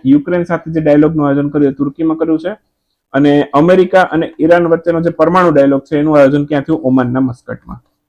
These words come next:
ઓકે, તો ધ્યાન રાખજો, રશિયા યુક્રેનનો ડાયલોગ તુર્કીમાં થયો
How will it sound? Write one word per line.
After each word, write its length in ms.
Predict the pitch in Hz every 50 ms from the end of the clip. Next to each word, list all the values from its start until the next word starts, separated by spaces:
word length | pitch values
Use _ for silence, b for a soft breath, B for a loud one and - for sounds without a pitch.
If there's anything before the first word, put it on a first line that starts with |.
| _ _
ઓકે, 160 | 131 131 185 185
તો 100 | 175 131
ધ્યાન 260 | 123 127 127 120 117
રાખજો, 320 | 113 110 113 - 120 - - _ _ _ _ _ _ _ _ _ _ _ _ _ _ _ _ -
રશિયા 380 | - 302 269 - - 196 196
યુક્રેનનો 460 | 190 185 185 180 202 196 190 190 185 180
ડાયલોગ 420 | 175 170 170 170 170 170 180 190
તુર્કીમાં 520 | - - 160 160 165 156 190 190 190 185
થયો 320 | 180 190 185 196 226 220